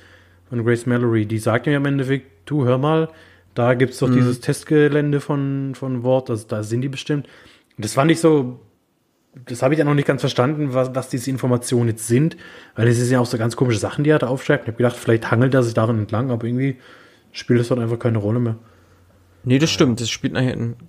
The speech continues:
Speaker 2: keine große Rolle mehr, ne? Ich mit, diese Grace Mallory sagt's ihm, das ist ja dann,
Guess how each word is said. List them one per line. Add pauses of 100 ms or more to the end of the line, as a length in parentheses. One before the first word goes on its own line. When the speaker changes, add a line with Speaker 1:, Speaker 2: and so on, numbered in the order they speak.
(380)
Speaker 2:
keine (340)
große
Rolle
mehr,
ne?
Ich
mit,
diese
Grace
Mallory
sagt's
ihm,
das
ist
ja
dann,